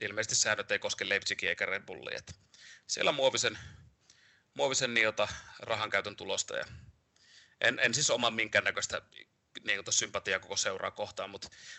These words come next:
harmi sinänsä Barsalle, että ehkä siinä olisi ollut nyt, kun Suarez on loukkaantunut, niin Olmolle paikka, että Griezmannia kärkeä ja Olmo sieltä laidalle kuitenkin näin viime Espanjan maajoukkuepeli, missä kaveri pelasi, nyt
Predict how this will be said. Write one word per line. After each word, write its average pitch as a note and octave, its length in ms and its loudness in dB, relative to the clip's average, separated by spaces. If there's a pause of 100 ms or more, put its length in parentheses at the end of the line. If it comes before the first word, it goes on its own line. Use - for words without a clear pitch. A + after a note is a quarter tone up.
harmi D3 240 6
sinänsä C#3+ 260 2
Barsalle, C3+ 400 4
että G#2+ 140 0
ehkä A2+ 160 0
siinä A#2 160 0
olisi B2 160 2
ollut B2 160 -4
nyt, B2+ 120 -6
kun - 320 -12
Suarez B2 400 2
on A2+ 80 -6
loukkaantunut, G#2+ 600 -6
niin G#2 160 -4 (460)
Olmolle A#2 340 2
paikka, G2+ 500 2
että - 280 -8
Griezmannia A2+ 500 2
kärkeä G#2+ 420 2
ja G#2 100 4
Olmo G#2+ 340 -2
sieltä G#2+ 220 -2
laidalle G2 320 2
kuitenkin G#2 520 -8 (520)
näin A2 340 2 (320)
viime A#2+ 340 4
Espanjan A2 300 0
maajoukkuepeli, G#2+ 540 0
missä G#2+ 200 -6
kaveri G#2 280 0
pelasi, G#2 340 -2
nyt G#2+ 100 -18